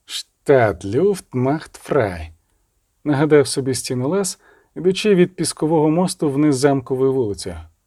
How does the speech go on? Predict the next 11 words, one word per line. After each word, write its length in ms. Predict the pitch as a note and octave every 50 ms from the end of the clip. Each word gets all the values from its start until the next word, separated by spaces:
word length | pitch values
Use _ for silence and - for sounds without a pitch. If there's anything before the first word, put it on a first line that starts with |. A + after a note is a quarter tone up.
| _ _ _ _ _ _ _ _ _ _ _ _ _ _ _ _ _ _ _ _ _
Той 220 | - G3+ A#3+ B3 G3
факт, 340 | - - G3+ G#3+ G3+ -
що 300 | - - - - F#3 F#3 - -
у 120 | E3 D3
Вроцлаві 680 | C3 C#3 C#3+ F#3 A3+ G#3+ - - C#3 B2+ A2 A2+ G2 - - _ _ _ _ _
все 200 | - - - F3+
ще 240 | E3+ - - F#3 F3
проживали 580 | - - D#3+ D#3 C3+ D3 C#3+ E3 F3 D#3+ D3+ C#3
численні 480 | - D#3 C3+ - - E3+ E3+ D#3+ D3+
нічні 380 | D3 C#3+ C#3 - - - E3 D3+
створіння, 580 | - - C3 C#3 F3+ A3 A#3 F#3 A#2+ F#2 D#2+